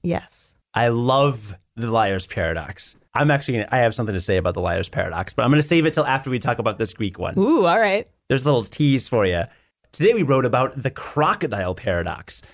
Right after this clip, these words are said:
Speaker 2: and this is a logic problem that came from ancient Greece. Here's how it goes. A crocodile has captured a little kid. Being the reasonable crocodile that he is,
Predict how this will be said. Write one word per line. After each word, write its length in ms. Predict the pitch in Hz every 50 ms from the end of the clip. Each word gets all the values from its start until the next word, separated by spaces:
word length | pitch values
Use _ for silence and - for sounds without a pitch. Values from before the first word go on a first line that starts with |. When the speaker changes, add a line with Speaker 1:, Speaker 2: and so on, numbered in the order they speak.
| _ _ -
Speaker 2:
and 80 | 143 208
this 80 | 262
is 100 | 294 202
a 60 | 180
logic 480 | 151 123 135 139 151 143 147 147 147 -
problem 320 | - 143 131 131 147 151
that 100 | 143 127
came 220 | - - 127 131 139
from 200 | - - 131 - 147
ancient 340 | 147 160 151 - 247 190
Greece. 440 | 160 - 262 220 110 95 - - - - _ _ _ _ _ _ _ _ -
Here's 160 | 226 240 233
how 100 | 208 180
it 80 | 151 139
goes. 400 | - 107 80 78 - - - - _ _ _ _ _ _ _ _ - -
A 80 | 143
crocodile 680 | - - 208 240 294 - 208 156 123 135 139 165 180 - _
has 160 | - 139 - -
captured 440 | - - - 208 202 - 196 170
a 40 | 135
little 220 | 113 135 151 147 143
kid. 360 | - - 127 90 78 90 - _ _ _ _ _ _ _ _ -
Being 240 | 269 294 302 262
the 160 | 175 147 165 147
reasonable 680 | 139 147 208 214 214 170 151 170 165 147 135 120 101
crocodile 600 | - - - 98 104 - 123 85 87 90 90 90 90
that 100 | 98 -
he 180 | 107 104 101
is, 260 | 104 127 175 208 -